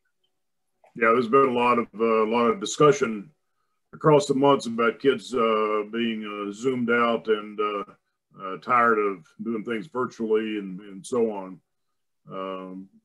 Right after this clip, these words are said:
but you seem to have broken the code to get, uh, get the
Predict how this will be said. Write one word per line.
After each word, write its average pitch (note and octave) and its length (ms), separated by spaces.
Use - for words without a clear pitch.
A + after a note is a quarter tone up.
but G#2 160
you B2 100
seem C#3 280
to A#2 80
have G2+ 120
broken C#3 320
the A2+ 80
code A#2 720
to A2+ 80
get, G2+ 220
uh, A2 360
get B2+ 140
the - 80